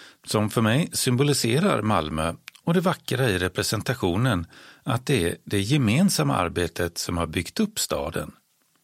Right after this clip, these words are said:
Jag är otroligt stolt över att vara malmöit. Jag är uppvuxen med föräldrar och släkt som verkligen, alltså verkligen älskar Malmö.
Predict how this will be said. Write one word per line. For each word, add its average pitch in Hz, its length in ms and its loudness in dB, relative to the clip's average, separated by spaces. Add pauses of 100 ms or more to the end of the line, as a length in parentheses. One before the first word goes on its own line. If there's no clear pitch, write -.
(160)
Jag 160 160 2
är - 120 -4
otroligt 127 640 0
stolt 98 460 -2
över 85 180 0
att 82 120 -2
vara 113 480 0
malmöit. 82 840 -4 (2000)
Jag 143 180 2
är 185 60 6
uppvuxen 151 460 2
med 139 140 2
föräldrar 104 460 2
och 117 100 0
släkt - 360 0
som 85 260 -2
verkligen, 98 920 -2 (420)
alltså 82 380 -2 (160)
verkligen 92 1120 -4
älskar 87 680 -2
Malmö. 92 500 -2